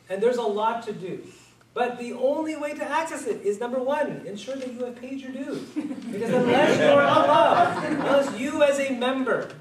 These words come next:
are a paid member, and your club has paid for eight people by April first, you won't have access to it. And then more importantly, make sure that you register. Now you may be thinking, "Okay, great, how do I do that?"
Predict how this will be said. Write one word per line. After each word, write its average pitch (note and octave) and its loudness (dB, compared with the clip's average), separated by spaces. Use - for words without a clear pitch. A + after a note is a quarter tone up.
are E3 -2
a D#3+ -6
paid A#3 -6
member, G#3+ -8
and G3 -4
your G#3+ 2
club A#3+ -2
has G#3+ -6
paid G#3+ -4
for G3 -8
eight B3+ -8
people G#3 -10
by D3 -8
April F3+ -8
first, A3 -8
you F#3 -20
won't G#3+ -18
have G#3 -14
access G#3+ -12
to A#3 -10
it. - -8
And G3+ -10
then C4 0
more B3 0
importantly, C4 -2
make C4 -4
sure C#4+ -6
that C4+ -8
you B3+ -10
register. A#3+ -6
Now C#3+ -12
you - -10
may A#3+ -8
be B3 -10
thinking, A#3+ -8
"Okay, A3 -16
great, C#4+ -8
how - -16
do F3 -8
I G#3 -4
do C#4 -8
that?" - -6